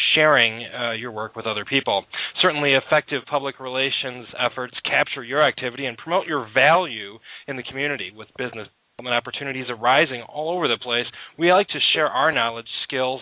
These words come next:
and those of our clients with a well, who have a well-earned ep-, reputation in the community. So, uh, certainly be in touch if you have an event you want to share or, uh, have a media lead or, uh, other news that you want to share so we can help, uh, disseminate that.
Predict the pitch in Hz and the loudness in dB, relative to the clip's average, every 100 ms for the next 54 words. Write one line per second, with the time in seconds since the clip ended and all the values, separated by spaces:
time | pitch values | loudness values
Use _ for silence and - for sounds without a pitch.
0 | 135 127 120 120 123 117 107 101 - 123 | -10 -8 -6 -6 -8 -8 -6 -6 0 4
1 | 135 110 - - - - - 123 120 107 | 6 4 -2 -14 -16 -16 -8 -4 -4 4
2 | 127 139 120 143 135 135 120 147 170 131 | 4 4 0 -2 0 0 2 2 2 0
3 | 120 120 - 120 117 113 117 117 120 107 | -2 -4 -6 -12 -12 -8 -6 -6 -10 -14
4 | - 127 123 107 101 - 117 113 - - | -10 -6 -4 -6 -8 -2 -2 -2 -8 -16
5 | - 123 120 185 185 156 131 139 123 143 | 0 2 2 0 0 0 0 0 0 0
6 | 143 143 - 143 123 151 135 127 117 143 | 0 -2 -6 -6 0 2 2 -6 -4 -2
7 | 147 - 135 175 123 120 107 - 117 120 | -2 -6 -8 -4 -4 -4 -2 -2 -2 -4
8 | 123 - - - 120 117 117 113 120 113 | -6 -18 -16 -4 -2 0 -2 -4 -4 -2
9 | 110 110 135 123 117 107 - - 117 123 | -2 2 4 4 2 -6 -14 -12 -6 -4
10 | 131 120 113 113 113 113 117 - - - | 0 -2 -2 -4 -4 -4 -8 -14 -20 -12
11 | 117 113 110 95 107 104 127 117 110 107 | -4 -2 -2 -2 -4 -2 -2 -2 -4 -6
12 | 101 107 117 113 104 117 113 - 113 107 | -8 -10 -8 -2 0 0 -4 -6 -8 -8
13 | 117 113 104 117 104 113 101 101 - 123 | -10 -8 -8 -6 -4 0 -2 -2 -4 0
14 | 113 95 101 | 0 0 0